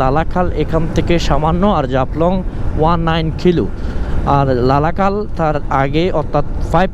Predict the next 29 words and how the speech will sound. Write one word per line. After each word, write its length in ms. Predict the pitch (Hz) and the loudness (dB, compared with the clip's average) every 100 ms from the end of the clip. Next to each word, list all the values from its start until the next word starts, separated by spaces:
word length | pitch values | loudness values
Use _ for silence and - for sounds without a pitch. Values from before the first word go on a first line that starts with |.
| - | -2
কিলো 180 | 170 165 | 0 0
হতে 160 | 156 147 139 | 0 0 0
পারে। 160 | 147 214 - - - - - | 0 0 -4 -8 -6 -4 0
আমরা 160 | 135 147 131 | 2 2 2
লালাকাল 420 | 127 160 180 180 170 | 0 0 0 -2 -2
থেকে, 260 | 185 - 175 185 | -4 0 2 2
আহ, 1040 | - - - - - - 123 117 117 117 113 110 | -2 -4 -2 -2 -2 -2 0 2 2 0 0 0
শাপলা 300 | 151 175 175 | 0 2 0
বিলে 160 | 160 147 135 | 2 0 0
যাব, 140 | 123 180 262 220 | 0 -2 -2 -2
শাপলা 300 | 131 - 139 | -2 0 0
বিল 140 | 139 135 | 2 0
থেকে 140 | 120 131 131 | 0 0 0
তামাবিল, 400 | 127 151 160 214 - | 0 0 0 0 0
তামাবিল 380 | 151 127 127 120 | 0 0 2 2
থেকে 140 | 110 110 | 0 0
জাফলং। 360 | 107 113 107 95 - - - - | 2 0 0 -2 -2 -4 -2 -2
ওকে, 260 | 123 - 160 165 170 - | 0 0 2 0 -2 -2
stay 200 | - 147 - | 0 0 2
tune, 320 | 147 151 151 131 - | 2 2 0 -2 -2
stay, 240 | - 135 | 0 0
আহ, 40 | - - - - - - - - - - - - 135 135 139 123 - 143 151 143 135 - | 0 -2 -2 -2 -2 -2 -2 -2 -2 -2 0 0 2 2 2 -2 0 2 0 -2 -4 -2
দেখতে 200 | 127 147 139 | 0 0 0
থাকুন 240 | 135 160 135 | 0 0 0
আমাদের 220 | 127 123 120 | 2 2 2
ভিডিও, 240 | 123 120 139 135 | 0 2 2 2
দেখতে 180 | 120 120 | 0 2
দেখতে 160 | 120 - 120 | 2 0 0
কথা 160 | 113 | 2